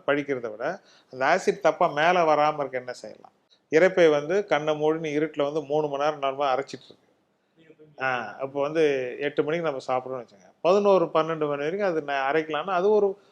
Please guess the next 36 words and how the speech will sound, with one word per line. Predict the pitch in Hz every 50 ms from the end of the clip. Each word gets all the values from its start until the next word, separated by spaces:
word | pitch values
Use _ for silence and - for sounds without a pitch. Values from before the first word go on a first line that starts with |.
| _ _ -
அது | 185 214 233
ஒரு | 226 214 208 -
ஷெட்யூல் | 214 208 240 247 220 -
போட்டு | - 190 190 196 180
வேலை | 170 170 165 156
செஞ்சுது. | 147 127 113 110 - _ _ _ _ _ -
அப்போ | - 156 156 - 175
போய் | 160 170 185 190 180
நம்ம | 165 156 151 139 139
வெளியே | 139 151 160 170 160
போயிட்டு | - - 143 143 143 139 131 117 107 -
ஒரு | 127 131 123 127
குல்ஃபி | 156 196 202 - -
ஐஸ்கிரீம் | 185 160 147 - - 139 139 135
சாப்பிடலாம், | - - 135 131 131 - 123 117 110 104 - - _ _ _ _ _ _ - - _ _ _ _ -
ஆ, | 139 143 143
ஒரு | 139 143 139 139
அது | 139 151 170 175
சாப்பிடலாம், | 175 180 165 165 165 165 156 156
இது | 160 156 165 156
சாப்பிடலாம்னு | 151 156 160 160 160 160 151
ஒரு | 143 143 139 139 -
பன்னெண்டு | 156 160 180 196 185 170
மணிக்கு | 156 160 180 214 202 185
அது | 165 156 147
தலையில | - 151 156 170 170 160 156
நீங்க | 143 135 127 127 -
போட்டீங்கன்னா, | 143 147 139 143 127 117 107 101 98 95 110 127 _ _ _ _ _ - - _ -
அது | 139 170 196 196
வந்து | 190 180 185 202
எல்லாத்தையும் | 180 156 156 165 170 175 175 - 185 170
அரைச்சி, | 165 160 170 165 - - 185 180 160
மாவு | 156 156 165 165 160
அரைக்கிற | 156 151 143 147 147
மாதிரி | 156 165 160 151
அரைச்சி, | 147 147 147 147 - 175